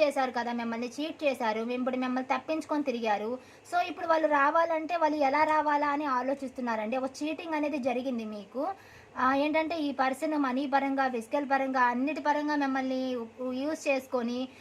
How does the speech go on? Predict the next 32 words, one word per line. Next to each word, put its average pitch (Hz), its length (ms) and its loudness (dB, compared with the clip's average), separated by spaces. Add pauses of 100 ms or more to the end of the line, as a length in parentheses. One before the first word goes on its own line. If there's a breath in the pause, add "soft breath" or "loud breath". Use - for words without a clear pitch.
(220 loud breath)
చివరికి 330 460 0
ఏంటంటే 302 320 2
వాళ్ళు 269 200 0
బుద్ధి 247 240 -4
చూపించి 277 420 -2
వెళ్ళిపోయారు. 247 720 -2 (340 loud breath)
వాళ్ళ 311 280 4
ఎంత 294 360 2 (500)
బ్యాడ్ 294 400 0
బిహేవియరో, 285 480 2
వాళ్ళది 254 300 0
వరస్ట్ 254 340 -6
బిహేవియరో 269 400 -2
వాళ్ళకి 269 260 0
అర్థమవుతుంది. 240 600 0
ఇక్కడ 240 160 -4
వాళ్ళకి 226 240 -2
తెలుసండి 247 380 -2
వాళ్ళు 214 200 -2
ఎలాంటి 247 340 0
వాళ్ళో 277 260 2
వాళ్ళకి 262 340 2
కూడా 320 140 2
తెలుసు, 233 300 -4
వాళ్ళకు 214 260 -2
కూడా 277 140 2
హండ్రెడ్ 254 320 -4
పర్సెంట్ 269 300 -4
క్లియర్ 220 280 -4 (500 loud breath)
నేను 262 200 2
ఇలా 233 240 2
అని. 208 180 0